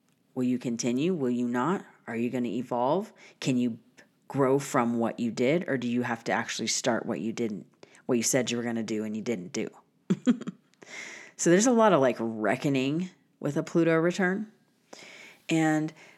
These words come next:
when I think of Pluto, like, I really think about, I, I, I have the image of the butterfly.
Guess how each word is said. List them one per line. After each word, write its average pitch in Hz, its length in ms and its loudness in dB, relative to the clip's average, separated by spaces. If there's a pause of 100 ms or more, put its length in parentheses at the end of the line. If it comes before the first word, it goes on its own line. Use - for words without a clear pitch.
when 180 160 4
I 214 80 4
think 285 260 0
of 339 180 -2
Pluto, 151 760 -2
like, 156 160 -4
I 165 60 2
really 196 400 0
think 131 580 -6
about, 131 520 -4 (400)
I, 156 60 2
I, 156 380 2 (640)
I 160 40 -4
have 190 340 0
the 160 200 -2
image 135 400 -2
of 131 200 -4
the 131 80 -2
butterfly. - 580 -2